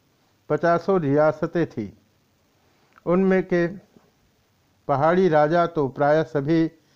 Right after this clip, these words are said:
अपने को स्वतंत्र ही समझते थे। पहाड़ों में छोटी-छोटी बीसों स्वतंत्र रियासतें थीं।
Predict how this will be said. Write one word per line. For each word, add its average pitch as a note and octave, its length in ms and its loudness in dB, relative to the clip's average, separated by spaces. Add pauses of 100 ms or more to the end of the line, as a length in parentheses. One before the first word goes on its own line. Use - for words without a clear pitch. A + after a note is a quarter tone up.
(260)
अपने D#3+ 300 -4
को E3 180 -4
स्वतंत्र D#3+ 500 -6
ही C#3 140 -4
समझते A#2+ 460 -6
थे। G#2+ 220 -8 (880)
पहाड़ों E3 380 2
में E3+ 160 0
छोटी-छोटी D#3+ 720 -4
बीसों D3 380 -4
स्वतंत्र D3+ 460 -6
रियासतें C3 640 -4
थीं। - 240 -16